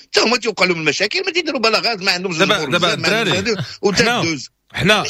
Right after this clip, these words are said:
Speaker 1: يمكنش.
Speaker 2: لا، شوف، حنا والله ما عرفتش علاش كنصعبوها على راسنا.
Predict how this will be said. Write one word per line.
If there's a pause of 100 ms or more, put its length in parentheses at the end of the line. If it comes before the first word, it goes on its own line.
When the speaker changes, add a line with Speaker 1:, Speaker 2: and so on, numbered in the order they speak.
Speaker 1:
يمكنش.
Speaker 2:
لا،
شوف،
حنا
والله
ما
عرفتش
علاش
كنصعبوها
على
راسنا.